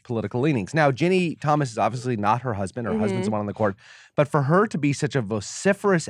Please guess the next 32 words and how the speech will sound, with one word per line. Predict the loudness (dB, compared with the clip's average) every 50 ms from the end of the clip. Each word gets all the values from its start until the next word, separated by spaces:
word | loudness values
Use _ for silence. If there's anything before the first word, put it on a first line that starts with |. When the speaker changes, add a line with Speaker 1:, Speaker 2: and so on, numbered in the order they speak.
| -4 0
Speaker 1:
advocate | 2 4 4 4 2 0 -2 -2 -2 -4 -4 -4
for | -6 -8 -8 -6 _ 0
overturning | 2 2 2 2 2 0 0 0 -2 -2 -2 0 0
the | 0 0
election, | 0 2 2 2 2 0 -2 -4 -6 -6 -6 -10 -18 -20 -20 _
for | _ -2 -2
calling | 0 2 4 6 6 6 4 2 2
this | 0 -2 -2 -2
one | -2 0 0
of | 0
the | -2
greatest | -4 -4 -2 -2 0 0 -2 -2 -6 -10 -14 -8 -4
heists | 0 0 0 0 -2 -4 -4
in | 0
our | 0 2 2
history | 0 -2 -2 -2 -2 -2 -2
when | -2 -2 -2
Joe | 0 0 2 4
Biden | 4 4 4 4 2
won | 0 0 0 0
the | 0
election, | 0 0 2 2 0 0 -2 -4 -4 -4 -6 -8 -14 -16
Speaker 2:
Is | -16 -16 -18 -8 _ -2
awful. | 0 2 2 0
Speaker 1:
it's | 0 0
such | 0 -2 0 2
a | 2 0 0 0 _ _ _ _ _
strongly | -18 -14 -12 -12 -12 -10 -6 -2 2 4 6 6 6 4 4 4 2 2 2
political | 0 -4 -4 -2 0 2 4 4 4 4 2 2 2 4 4 4 4 2 0 -4 -8 _ _ _ _ _
statement. | _ -14 -14 -6 0 2 2 2 2 0 -2 -2 -2 -2 -2 -4 -6 -12 _ _ _ _ -4
And | -2 0 0 2
then | 2 2 2 2 2 2 0 -2 -4